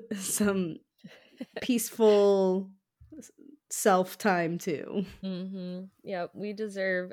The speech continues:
Speaker 2: a minute to breathe and have space for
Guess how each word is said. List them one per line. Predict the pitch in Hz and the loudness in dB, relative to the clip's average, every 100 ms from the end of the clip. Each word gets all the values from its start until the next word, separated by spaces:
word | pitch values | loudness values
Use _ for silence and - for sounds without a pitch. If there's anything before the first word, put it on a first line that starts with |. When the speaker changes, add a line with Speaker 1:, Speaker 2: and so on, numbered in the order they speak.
| - | -6
Speaker 2:
a | 185 | -4
minute | 160 156 151 151 _ | -4 -4 -6 -8 _
to | - 170 | -10 -8
breathe | 160 160 156 151 156 165 | -6 -4 -2 -2 -4 -6
and | - 156 | -8 -8
have | 160 147 | -6 -8
space | - - 131 139 175 - - - | -8 -6 -4 -4 -6 -12 -16 -18
for | - 170 | -6 -4